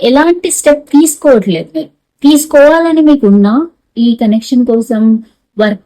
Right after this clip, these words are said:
చేయాలి, ఈ కనెక్షన్ లో, ఆ, ఎఫర్ట్స్ పెట్టాలి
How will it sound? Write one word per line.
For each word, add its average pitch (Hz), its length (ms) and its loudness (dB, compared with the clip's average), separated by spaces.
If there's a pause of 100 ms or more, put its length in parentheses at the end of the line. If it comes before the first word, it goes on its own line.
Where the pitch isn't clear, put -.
చేయాలి, 196 420 0 (160)
ఈ 202 120 -8
కనెక్షన్ 196 460 -2 (100)
లో, 190 100 4 (680)
ఆ, 190 300 0 (120)
ఎఫర్ట్స్ 202 360 -6
పెట్టాలి 180 520 -2